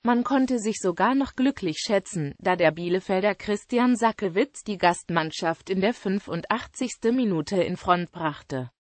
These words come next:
W S V-Stürmer Rainer Budde glich zwar nur eine Minute später aus, doch der dringend benötigte Siegtreffer blieb aus. Somit belegte man in der Abschlusstabelle den dritten Platz, drei Punkte hinter den Ostwestfalen.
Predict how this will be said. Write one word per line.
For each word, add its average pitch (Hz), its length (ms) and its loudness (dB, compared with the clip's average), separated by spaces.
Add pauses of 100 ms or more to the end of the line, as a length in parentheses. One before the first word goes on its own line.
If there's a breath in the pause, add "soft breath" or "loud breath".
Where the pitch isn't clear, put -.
(160)
W 202 200 -2
S 185 240 -2
V-Stürmer 196 840 0
Rainer 233 360 4
Budde 175 280 0
glich 233 400 2
zwar 185 200 -2
nur 202 180 6
eine 269 240 6
Minute 208 560 2
später 240 540 0
aus, 185 180 0
doch 190 160 0
der 165 180 0
dringend 277 480 2
benötigte 185 640 0
Siegtreffer 196 640 0
blieb 165 320 -6
aus. - 540 -6 (380)
Somit 233 460 6
belegte 185 440 2
man 185 160 0
in 185 180 -2
der 180 180 2
Abschlusstabelle 254 840 -2
den 180 200 0
dritten 233 340 -4
Platz, - 340 -4
drei 180 260 0
Punkte 180 520 -4
hinter 185 360 -2
den 175 160 0
Ostwestfalen. 170 1040 -4